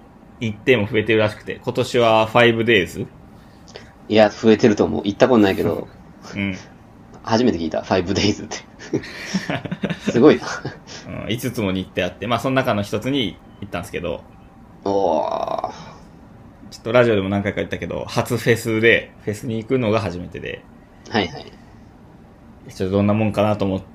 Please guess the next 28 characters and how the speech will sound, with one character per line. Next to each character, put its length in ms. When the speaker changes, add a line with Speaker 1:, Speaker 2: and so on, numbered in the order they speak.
Speaker 1:
た 100
ん 80
で 80
す 100
け 60
ど、 60
ま 80
あ、 20
行 60
っ 40
て 80
み 80
た 140
ん 80
で、 260
Speaker 2:
う 80
ん。 80
Speaker 1:
そ 80
の 60
話 220
し 80
て 80
い 20
い 20
で 60
す 40
か 80
ね。 280